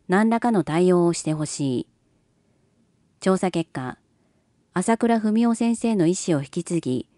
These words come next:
またその功績を継承するため、平成三年三月、愛の園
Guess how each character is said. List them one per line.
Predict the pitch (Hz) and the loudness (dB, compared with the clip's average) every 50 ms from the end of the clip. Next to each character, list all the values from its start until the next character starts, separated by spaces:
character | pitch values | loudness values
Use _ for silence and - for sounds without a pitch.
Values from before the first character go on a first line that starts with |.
| _ _ _ _ _ _ - | _ _ _ _ _ _ -4
ま | 165 165 | -4 -2
た | - 170 160 156 - - | 0 0 -2 -2 -4 -4
そ | - 190 196 | -2 0 0
の | 208 214 - | 0 0 0
功 | - 214 220 214 | 0 0 0 0
績 | - 202 - 190 185 | -2 -4 0 0 0
を | 185 | 0
継 | - - 185 185 | 2 0 0 0
承 | - - 180 175 | 0 0 -2 -2
す | - - | -2 -2
る | 165 165 156 | -4 -4 -2
た | 156 147 | -2 -4
め、 | 143 139 135 - - _ _ _ _ _ _ _ _ _ _ _ - | -2 -2 -4 -6 -8 _ _ _ _ _ _ _ _ _ _ _ -2
平 | 202 208 214 | 0 0 0
成 | - 220 208 208 | 0 0 -2 -2
三 | - - 202 202 202 | -2 -2 -2 0 0
年 | 196 196 196 190 | 0 0 0 0
三 | - 226 226 220 214 | -2 -2 -2 0 -2
月、 | 196 185 - - 139 131 127 156 - _ _ _ _ _ _ _ | -2 -4 -4 -4 -4 -4 -4 -4 -8 _ _ _ _ _ _ _
愛 | - 202 233 247 240 | -2 2 2 4 4
の | 220 185 147 | 4 2 2
園 | - - 147 151 151 143 143 139 - | 0 -2 -2 0 0 0 0 -2 -4